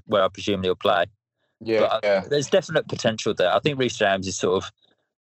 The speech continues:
Speaker 1: definitely one to watch next season 'cause I think, like, it'll be a great season for him next season.
Speaker 2: Yeah, for sure.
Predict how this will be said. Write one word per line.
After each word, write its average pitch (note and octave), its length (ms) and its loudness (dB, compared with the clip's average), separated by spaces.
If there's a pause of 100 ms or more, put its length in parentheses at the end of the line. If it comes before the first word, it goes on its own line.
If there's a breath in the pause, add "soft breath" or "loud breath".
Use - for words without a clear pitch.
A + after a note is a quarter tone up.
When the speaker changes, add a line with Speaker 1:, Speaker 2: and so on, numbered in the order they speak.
Speaker 1:
definitely C#3 220 2
one B2 160 2
to A#2+ 80 -6
watch A2+ 180 -2
next A2+ 240 0
season F#2 280 -2
'cause - 80 -4
I G2 40 2
think, F#2+ 280 -2
like, F#2+ 140 0 (120)
it'll G#2 140 0
be G2 200 0
a F#2+ 160 -6
great F#2 280 0
season F2+ 260 -2
for F#2+ 140 2
him F#2 60 -2
next F2 200 0
season. E2+ 360 0 (760 loud breath)
Speaker 2:
Yeah, E3+ 160 2
for - 140 -8
sure. A#2+ 440 -2